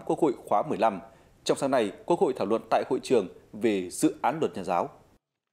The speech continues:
Đại biểu Nguyễn Văn Mạnh đề nghị sửa khoản một, điều bốn của dự thảo luật quy định giáo viên là nhà giáo giảng dạy giáo dục trong chương trình giáo dục mầm non, giáo dục phổ thông, giáo dục thường xuyên trong các cơ sở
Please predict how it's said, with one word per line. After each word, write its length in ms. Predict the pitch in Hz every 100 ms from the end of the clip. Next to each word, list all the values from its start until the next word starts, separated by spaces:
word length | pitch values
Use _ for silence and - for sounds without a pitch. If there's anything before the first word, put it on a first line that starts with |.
| _ _ _ _ _ _ _ _ -
Đại 160 | 151 147
biểu 180 | 131
Nguyễn 140 | 123 180
Văn 120 | 156
Mạnh 260 | 160 131 131
đề 100 | 120
nghị 200 | 147 -
sửa 180 | 127
khoản 220 | 104 110 110
một, 200 | 120 -
điều 140 | 120 117
bốn 240 | 117 170
của 220 | - 110
dự 180 | 95 156
thảo 100 | 139
luật 200 | 113 110
quy 120 | - 156
định 180 | 151 - -
giáo 200 | 113 127
viên 240 | 160 185 139 -
là 180 | 107 101
nhà 200 | 104 98
giáo 300 | 107 110 190
giảng 220 | 185 92 101
dạy 180 | 110
giáo 140 | 117 180
dục 160 | 160 - - -
trong 160 | - 165
chương 120 | 160
trình 200 | 156 107
giáo 140 | 107 170
dục 160 | 127
mầm 160 | 117 104
non, 240 | 127 117 - -
giáo 120 | 127 196
dục 140 | - -
phổ 120 | 95
thông, 220 | 139 127 101 - -
giáo 180 | 139
dục 140 | 185 - -
thường 140 | 127 -
xuyên 220 | 156 113 - -
trong 140 | 156
các 180 | 190 196
cơ 120 | 160
sở 220 | 135 120